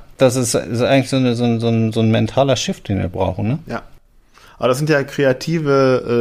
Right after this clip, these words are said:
Speaker 2: Lösungsansätze, ne? Das, äh, wie gesagt, ich find es, äh, ich find es gesellschaftlich, äh, super.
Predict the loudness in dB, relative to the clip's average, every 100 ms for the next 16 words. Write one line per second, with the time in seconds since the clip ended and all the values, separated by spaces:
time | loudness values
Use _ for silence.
0 | 2 2 2 0 -2 -4 -6 -4 -6 -6
1 | -6 -4 -6 -8 -12 -12 -14 -10 -4 -2
2 | -4 -4 -6 -4 -4 -8 -14 -20 -20 -18
3 | -10 -8 -8 -6 -4 -4 -6 -8 -10 -6
4 | 0 2 2 -2 -4 -6 -16 -8 -4 -2
5 | -2 -4 -8 -8 -4 -2 -4